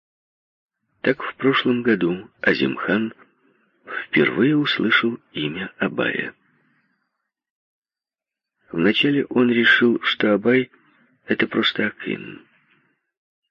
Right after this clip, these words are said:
Но, выехав на перепись в степь,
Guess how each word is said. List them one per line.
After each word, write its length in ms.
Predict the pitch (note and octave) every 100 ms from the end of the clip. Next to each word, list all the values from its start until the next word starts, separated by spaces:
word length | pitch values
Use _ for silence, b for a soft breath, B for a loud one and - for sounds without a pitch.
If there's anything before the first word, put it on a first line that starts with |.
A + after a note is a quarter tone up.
| _ _ _ _ -
Но, 220 | F#2 F#2
выехав 640 | F2+ G2+ F2+ - F2 - - _ -
на 220 | E2+ E2+
перепись 720 | - - F2 D#2 - C#2 -
в 60 | -
степь, 440 | - - D3+ D3+